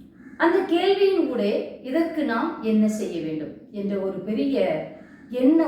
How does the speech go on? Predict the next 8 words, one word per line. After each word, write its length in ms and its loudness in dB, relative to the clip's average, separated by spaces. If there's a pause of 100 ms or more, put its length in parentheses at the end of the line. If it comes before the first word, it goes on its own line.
(120)
ஓட்டங்கள் 440 -2 (140)
இங்கே 180 -8 (120)
எழுகின்றன. 420 -8 (920)
அதாவது, 460 2 (1700)
இந்திய 320 4 (180)
ஒன்றியம் 420 6
என்று 160 0 (100)
பேசக்கூடிய 680 -4